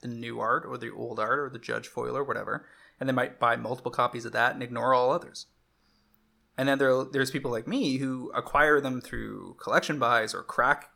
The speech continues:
jobs or whatever along the way, and I end up having one, you know, some copies we buy from group buys that I sell through, and then I have some copies that I,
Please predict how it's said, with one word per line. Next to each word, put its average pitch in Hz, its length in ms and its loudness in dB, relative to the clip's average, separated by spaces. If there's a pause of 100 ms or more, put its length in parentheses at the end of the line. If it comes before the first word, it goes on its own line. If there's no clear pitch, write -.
(240)
jobs 120 460 4
or 98 80 -6
whatever 127 420 4
along 107 280 -4
the 110 80 -10
way, 104 380 -6
and 135 100 2
I 147 60 0
end 156 200 0
up 131 140 2
having 120 580 -2
one, 123 640 -6
you 131 80 -8
know, 117 220 -6 (720)
some 139 200 -2
copies 131 400 4
we 131 80 -4
buy 120 320 4
from - 220 -10
group 196 300 -10
buys 151 640 6
that - 100 -4
I - 100 -6
sell - 240 -6
through, 151 640 -2
and 123 100 -6
then 120 60 -6
I 104 80 -6
have 110 220 -4
some - 160 -6
copies 117 380 2
that 113 100 -6
I, 107 140 -4